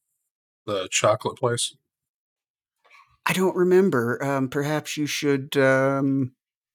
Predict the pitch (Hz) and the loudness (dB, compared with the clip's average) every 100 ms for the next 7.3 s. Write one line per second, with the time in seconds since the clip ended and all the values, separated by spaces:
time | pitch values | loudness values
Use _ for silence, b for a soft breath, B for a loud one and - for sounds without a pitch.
0 | - 135 139 139 151 165 143 139 131 127 | -4 0 0 0 0 2 2 2 0 2
1 | 131 135 139 123 120 131 131 135 - - | 4 4 4 4 2 0 0 -2 -2 -4
2 | 113 123 120 113 - 104 101 104 101 104 | -2 -2 -2 -2 -4 -4 -6 -6 -4 -4
3 | 101 - 98 98 98 95 - - 110 110 | -6 -6 -6 -4 -6 -8 -10 -2 0 0
4 | - 98 - 98 95 - 98 92 92 92 | -4 -8 -4 -2 -2 -4 -8 -8 -8 -8
5 | 92 - - 170 165 156 151 151 151 156 | -6 -4 -2 0 2 2 2 2 2 2
6 | 135 - 120 - 139 139 - 139 127 120 | 0 -2 -8 -2 0 0 -2 -2 0 0
7 | 117 104 | -4 -6